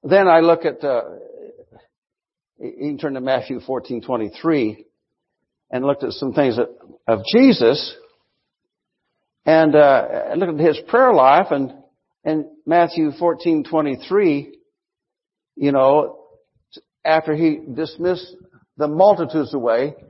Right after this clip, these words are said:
he went up to the mountain himself to pray. And Jesus would spend long times in prayer,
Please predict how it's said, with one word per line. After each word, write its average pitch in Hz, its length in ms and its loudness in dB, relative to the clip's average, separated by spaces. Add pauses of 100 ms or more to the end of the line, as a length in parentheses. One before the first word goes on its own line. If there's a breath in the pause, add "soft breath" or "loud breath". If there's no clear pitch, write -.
(560)
he 233 180 0
went 208 180 6
up 190 120 2
to 196 80 0
the 190 120 2
mountain 196 340 4
himself 254 580 2
to 160 80 -8
pray. 95 440 -8 (1500)
And 214 280 -2
Jesus 262 420 -2
would 233 120 0
spend 233 300 0
long 254 360 -2 (100)
times 233 580 -8
in 208 180 -12
prayer, 214 540 0